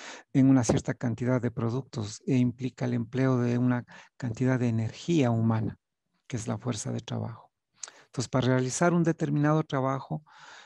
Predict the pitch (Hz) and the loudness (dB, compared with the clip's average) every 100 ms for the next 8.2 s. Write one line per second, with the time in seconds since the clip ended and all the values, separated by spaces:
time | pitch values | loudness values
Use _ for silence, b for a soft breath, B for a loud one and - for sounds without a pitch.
0 | 156 - 131 - 127 123 131 127 135 127 | -10 -2 0 2 2 2 0 2 2 2
1 | 117 123 120 113 123 127 127 117 110 165 | -2 -4 -4 -4 -4 -2 -2 -2 0 0
2 | 175 - 117 113 117 113 123 - 120 - | 0 -2 -2 0 -2 -4 -8 -8 -10 -6
3 | 113 120 120 120 117 117 - 123 131 - | -6 -4 -2 -2 -4 -8 -8 -6 -6 -10
4 | B B B B 147 143 117 127 127 135 | B B B B -2 0 0 0 0 0
5 | 123 - 120 127 - 131 127 139 123 113 | -2 -2 0 0 0 0 0 0 -4 -4
6 | - 113 113 131 127 220 131 117 - 156 | -6 -6 -2 -2 -2 -4 -4 -4 -2 2
7 | 185 - 123 - 117 - 113 120 117 113 | 2 0 -4 -4 -4 -4 -4 -4 0 2
8 | - 127 | 2 0